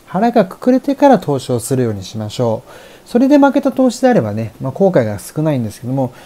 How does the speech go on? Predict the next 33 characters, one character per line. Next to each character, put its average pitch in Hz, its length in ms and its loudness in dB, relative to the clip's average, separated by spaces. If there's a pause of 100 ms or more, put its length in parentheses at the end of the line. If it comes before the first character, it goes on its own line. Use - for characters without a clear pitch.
(200)
も 147 100 -4
う - 20 2
わ 127 80 2
か 220 140 2
ら 269 100 4
な 262 100 4
い 165 60 4
で 127 100 -2
適 120 220 -6
当 208 120 -2
に 214 100 2
買 214 120 2
っ - 20 -8
て 214 120 -2
ね、 214 280 2 (120)
負 151 100 -2
け 170 100 -2
て 170 120 0
し 175 100 -6
ま 175 100 2
っ 156 40 -4
た 175 100 2
投 170 140 2
資 160 120 -4
は 139 60 0
本 175 220 -2
当 208 80 0
に 202 80 0
後 190 200 -2
悔 135 200 -2
し - 100 -18
て、 107 200 -8 (680)
え 117 320 -4